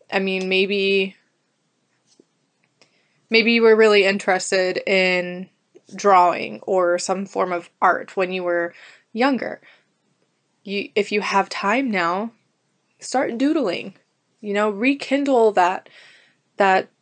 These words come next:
love that you had for that skill. You can also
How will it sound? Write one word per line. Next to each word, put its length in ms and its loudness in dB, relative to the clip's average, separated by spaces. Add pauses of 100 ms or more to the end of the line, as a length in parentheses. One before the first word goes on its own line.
(380)
love 640 4
that 120 0
you 140 -4
had 440 -2
for 140 -4
that 220 2
skill. 500 -4 (1080)
You 180 -4
can 180 -6
also 600 -2